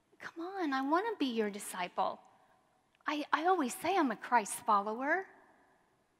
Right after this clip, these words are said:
But am I really?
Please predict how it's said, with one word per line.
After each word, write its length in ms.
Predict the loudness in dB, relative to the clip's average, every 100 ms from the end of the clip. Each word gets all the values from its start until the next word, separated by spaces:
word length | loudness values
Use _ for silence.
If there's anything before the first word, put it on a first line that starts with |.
| _ _ _ _ _ _ _ _ _ _ _ _ _ _ _ _ _ _ _ _ _ _ _ _ _ _ _ _ _
But 100 | -20
am 160 | -16 -16
I 80 | -10
really? 440 | -4 -4 -4 -10